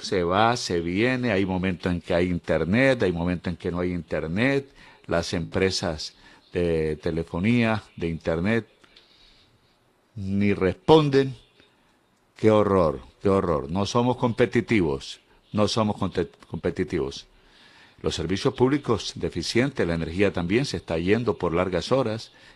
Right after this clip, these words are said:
que se queda una fase, bueno, y no está lloviendo todavía, no hemos entrado a la temporada de,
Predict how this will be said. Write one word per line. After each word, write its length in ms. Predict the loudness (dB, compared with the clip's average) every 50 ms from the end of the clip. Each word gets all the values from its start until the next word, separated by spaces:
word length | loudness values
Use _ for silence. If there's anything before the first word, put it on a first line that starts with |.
| _ -4
que 100 | -2 -2
se 200 | -2 -2 -6 -6
queda 100 | -6 -6
una 220 | -4 -4 -6 -8
fase, 420 | 0 2 2 2 2 0 -4 -4
bueno, 220 | -2 -2 -2 -4 -6 -14 _ _ _ -20 -20 -20 _ _ _ _ _
y 120 | -4 -2
no 100 | 0 0
está 180 | -2 0 0 2
lloviendo 440 | 4 4 4 4 2 2 0 -2 0
todavía, 360 | 0 2 2 2 2 0 0
no 60 | -2
hemos 180 | -2 -2 -2 -4
entrado 280 | -2 0 0 0 0
a 20 | 0
la 60 | 0
temporada 420 | -4 -4 -2 0 0 2 2 2
de, 260 | 2 0 -2 -4 -6